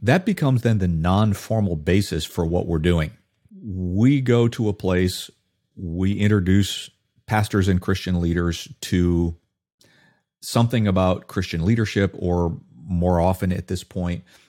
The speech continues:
Scripture. What does the book of Ephesians teach us? Then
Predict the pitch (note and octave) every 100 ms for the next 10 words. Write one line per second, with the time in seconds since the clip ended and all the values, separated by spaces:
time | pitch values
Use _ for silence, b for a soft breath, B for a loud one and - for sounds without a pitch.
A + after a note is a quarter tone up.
0 | b _ - - D3 - D#2 - _ _
1 | _ _ - F#2+ G2+ A#2 A2+ G2 F#2 G#2
2 | - F#2 F#2 G#2+ G2+ G2 F2+ - G#2 -
3 | - D#2+ - - - b b b b b
4 | F#2+ F2 G#2+ A#2+ G#2 -